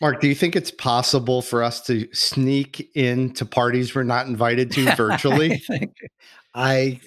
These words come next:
Speaker 2: think it's simple, frankly.
Speaker 1: That, that's what
Speaker 2: <laughs> Yeah.
Speaker 1: Mark and I do for our, for our avid
Speaker 2: Yeah.
Speaker 1: listening audience. When we go to real conventions, is we get invited to a ton of parties.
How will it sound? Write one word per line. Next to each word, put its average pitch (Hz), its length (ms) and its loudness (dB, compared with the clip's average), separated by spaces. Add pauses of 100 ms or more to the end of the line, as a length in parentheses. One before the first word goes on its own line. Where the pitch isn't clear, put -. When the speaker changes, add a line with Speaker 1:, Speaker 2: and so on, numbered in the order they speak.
Speaker 2:
think 147 320 -2
it's 123 280 0
simple, - 680 -2
frankly. 135 440 -2
Speaker 1:
That, - 560 0
that's 131 280 0
what 190 120 2
Speaker 2:
<laughs> - 20 2
Yeah. - 60 2
Speaker 1:
Mark 139 280 0
and 139 140 0
I 131 200 0
do 120 360 0
for 113 300 -4
our, 104 440 -2
for 113 120 -4
our 107 140 0
avid 120 380 0
Speaker 2:
Yeah. 117 60 -4
Speaker 1:
listening 127 400 0
audience. 113 680 -2
When 113 180 0
we 113 100 0
go 113 220 0
to 107 280 -2
real 139 260 0
conventions, 107 840 -2
is 107 400 -4
we 135 80 0
get 131 160 0
invited 120 420 0
to 110 160 0
a 101 60 -4
ton 120 220 0
of 107 100 -6
parties. 107 540 -2